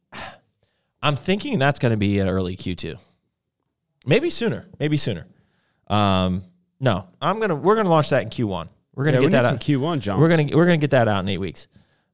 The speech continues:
Speaker 1: Um, we're working on, uh, a kids gummy malty for Core.
Speaker 2: Yeah, talk about that.
Speaker 1: Um, talk about that.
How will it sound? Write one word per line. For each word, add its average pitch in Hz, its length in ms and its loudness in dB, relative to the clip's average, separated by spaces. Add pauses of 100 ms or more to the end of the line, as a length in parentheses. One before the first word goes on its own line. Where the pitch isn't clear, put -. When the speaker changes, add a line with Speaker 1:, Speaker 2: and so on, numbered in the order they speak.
Speaker 1:
Um, 107 520 2 (440)
we're 160 200 6
working 208 480 2
on, 160 600 4 (400)
uh, 107 580 2
a 110 80 0
kids 139 280 0
gummy 151 380 0
malty 165 400 -2 (300)
for 160 100 -10
Core. 202 340 -2
Speaker 2:
Yeah, 107 160 -10 (400)
talk 107 140 -16
about 92 100 -10
that. 120 100 0
Speaker 1:
Um, 113 600 2 (920)
talk 175 140 -2
about 131 160 -2
that. - 180 -6